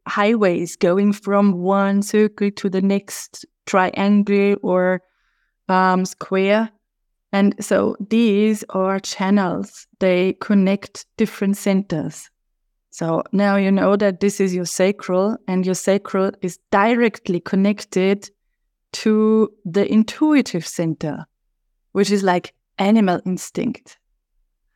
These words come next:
And having this connection, so they can really communicate with each other. This is powerful. And as this channel is, uh, defined, that means it is black or red. No one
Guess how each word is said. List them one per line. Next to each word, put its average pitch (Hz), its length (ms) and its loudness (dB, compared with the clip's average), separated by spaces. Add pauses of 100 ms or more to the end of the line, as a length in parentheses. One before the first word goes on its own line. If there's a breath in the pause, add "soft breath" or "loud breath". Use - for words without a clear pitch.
(560)
And 214 260 4
having 240 520 4
this 247 200 0
connection, 208 800 0
so 196 240 0
they 196 160 2
can 269 300 2
really 240 320 2
communicate 202 840 0
with 180 220 -6
each 175 240 -6
other. 180 480 -4 (400)
This 220 180 2
is 262 120 0
powerful. 180 840 0 (340)
And 196 220 2
as 180 280 0
this 202 640 -2 (140)
channel 202 560 2 (120)
is, 180 680 -2
uh, 165 400 -4
defined, 185 640 0
that 170 160 -4
means 196 300 2
it 175 100 -2
is 170 160 -4
black 185 420 -2
or 175 200 0
red. 175 420 0 (840)
No 233 280 4
one 226 560 2